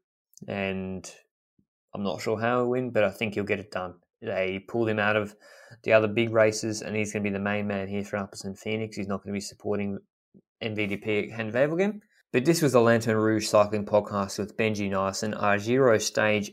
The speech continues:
eight recap, brought to you in partnership with Le Col. Thanks as always to them. You can check them out in the show notes or the YouTube video de-, uh, description, as well as our Gent-Wevelgem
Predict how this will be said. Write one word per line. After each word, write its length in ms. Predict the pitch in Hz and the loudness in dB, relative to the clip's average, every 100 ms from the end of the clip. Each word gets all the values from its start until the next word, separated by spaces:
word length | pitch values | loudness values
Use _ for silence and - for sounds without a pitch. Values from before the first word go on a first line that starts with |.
| - | -4
eight 200 | 120 113 | -2 -2
recap, 520 | 117 107 104 107 101 - - - | 0 0 0 0 0 -4 -16 -4
brought 280 | 120 135 139 | 0 0 0
to 100 | 113 | 0
you 80 | |
in 120 | 104 98 | 0 -2
partnership 640 | 113 101 - - 101 - - - | -6 -6 -6 -6 -6 -6 -14 -12
with 400 | 165 117 113 98 | -6 -4 -4 -4
Le 120 | 101 | -4
Col. 540 | - 101 98 98 98 - - - _ | 2 4 6 4 0 -8 -20 -20 _
Thanks 220 | 110 101 | -4 -2
as 100 | 104 | -2
always 300 | 98 95 92 | 0 0 -4
to 80 | - | -6
them. 140 | 101 95 | -6 -4
You 40 | |
can 120 | 98 | -6
check 260 | 101 110 - | -4 -4 -4
them 140 | 98 | -2
out 120 | 95 | -2
in 60 | 87 | -4
the 60 | - | -6
show 280 | - 98 | -2 0
notes 380 | 98 95 92 - - _ - | 0 -2 -4 -10 -14 _ -8
or 140 | 107 | -6
the 80 | 95 | -4
YouTube 440 | 92 98 101 101 | -4 -4 -4 -6
video 360 | 95 98 95 92 | -6 -2 -2 -2
de-, 140 | 90 - _ _ - | -4 -12 _ _ -6
uh, 260 | 95 90 90 | -4 -4 -6
description, 800 | - - 147 147 - 139 131 - - _ _ _ - | -10 -2 0 0 0 -2 -2 -8 -20 _ _ _ -4
as 140 | 101 | 2
well 280 | 110 127 127 | 8 10 10
as 240 | 123 117 | 6 2
our 180 | - 71 - | 0 -2 -4
Gent-Wevelgem 920 | 120 117 107 101 101 101 101 98 | -6 -2 2 2 2 -4 -8 -8